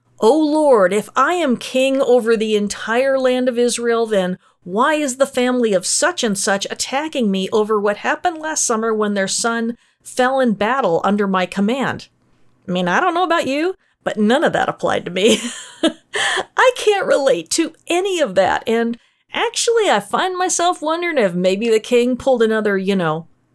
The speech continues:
Uriah the Hittite incident and murdered someone through warfare. So with specifics, I am definitely going to be conflicted and wouldn't ever sing or pray that.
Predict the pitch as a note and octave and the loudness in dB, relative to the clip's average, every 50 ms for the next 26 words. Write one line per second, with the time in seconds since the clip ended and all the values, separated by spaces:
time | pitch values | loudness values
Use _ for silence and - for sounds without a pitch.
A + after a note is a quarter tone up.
0 | _ _ _ F3+ F#3+ G#3 G3 F#3+ G3+ A3 B3 B3+ A#3+ G#3 F3 E3+ E3+ - B3+ B3 | _ _ _ -2 0 0 0 0 0 0 2 0 0 0 0 -2 0 -2 -2 -2
1 | - - G#3 F3+ E3+ - - - F3 F3+ - - F#3 D#3+ E3 F3+ - - - F#3+ | -2 -4 -4 -2 -4 -4 -4 -6 -6 -4 -4 -4 -4 -4 -4 -4 -6 -6 -4 -2
2 | F#3 F#3 F3+ G3 A3 A#3+ A3 A3 F#3+ F3 F3 - - - G3+ G3 G3 G3 F#3+ F#3 | -2 0 0 2 2 2 2 0 -2 -4 -4 -4 -2 0 0 0 0 0 -2 -4
3 | F#3 - G3+ G3 F#3+ F#3 G3 A3 A#3 B3+ - - - - - - - _ _ _ | -6 -6 -6 -6 -4 -2 2 2 2 2 2 -2 -6 -10 -10 -12 -14 _ _ _
4 | _ _ _ _ _ _ _ _ _ _ _ _ _ _ _ _ _ - - - | _ _ _ _ _ _ _ _ _ _ _ _ _ _ _ _ _ -6 -2 2
5 | - A#3+ A3+ A3 A3 G#3 G#3 G#3 G3 - - - - - G3+ - - - - G4+ | 4 4 4 6 4 4 4 2 2 2 0 -2 -2 -2 -2 0 0 0 2 2
6 | A#4 A4+ - - D#4+ D4 - - - - - A#3+ A#3+ C4 C#4 C#4 C#4 - B3 A#3+ | 0 0 0 -2 -4 -2 -4 -6 -6 -2 0 0 2 2 2 0 0 0 0 0
7 | A#3+ A#3 A3 - - G#3 F#3+ F#3+ F#3+ - A3 G#3 F3+ A3 A3 G#3 G3 F#3+ F#3+ F#3+ | 2 2 0 0 0 0 0 0 0 -2 -4 -2 0 0 0 2 2 0 0 0
8 | F3+ F#3+ G#3 G#3 - C4+ C#4 A#3+ - G4 G#4 - - - - - - _ - - | -2 -4 -6 -4 -4 -4 -4 -2 -2 -4 -4 -2 -2 -2 -2 -2 -6 _ -4 -2
9 | G#3+ G#3+ G#3+ G#3 G#3 G3+ F#3+ B3 C4 A#3 A3+ G#3+ G#3+ - G3+ G3+ - F#3+ F3+ F3+ | -2 0 0 0 0 0 0 2 2 2 0 -2 -4 -4 -6 -6 -4 -4 -4 -4
10 | E3 - - - A3 A3 A3+ A3 F#3+ D#3+ D#3+ - - - - - D4+ D4+ - - | -2 -2 0 2 2 2 2 2 0 0 -2 -4 -6 -4 -2 -2 -2 -4 -6 -8
11 | - - - - - - - | -8 -10 -10 -12 -14 -14 -16